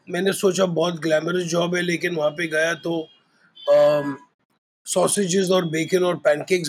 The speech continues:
बनाना था मुझे, लेकिन दो तीन हज़ार बनाने थे, not just one or two,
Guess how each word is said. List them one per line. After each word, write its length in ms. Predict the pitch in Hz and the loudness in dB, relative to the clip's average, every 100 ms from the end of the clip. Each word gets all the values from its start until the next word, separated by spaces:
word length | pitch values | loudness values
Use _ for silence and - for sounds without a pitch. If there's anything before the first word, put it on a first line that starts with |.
| 147 | -4
बनाना 360 | 156 143 175 160 | -2 0 0 0
था 100 | 127 | -4
मुझे, 300 | 147 143 160 | -4 -6 -4
लेकिन 380 | 208 190 196 202 - - _ _ 226 | 0 2 2 -2 -6 -20 _ _ 4
दो 120 | 247 240 | 4 6
तीन 180 | 269 233 | 6 6
हज़ार 340 | 190 196 185 | 6 6 4
बनाने 400 | 165 156 156 151 | 2 0 0 -4
थे, 220 | 127 160 220 _ _ _ - | -8 -10 -10 _ _ _ 0
not 180 | 190 175 | 2 2
just 260 | 202 185 | 0 0
one 220 | 170 165 175 | -2 0 0
or 100 | 170 | 0
two, 240 | 180 | -2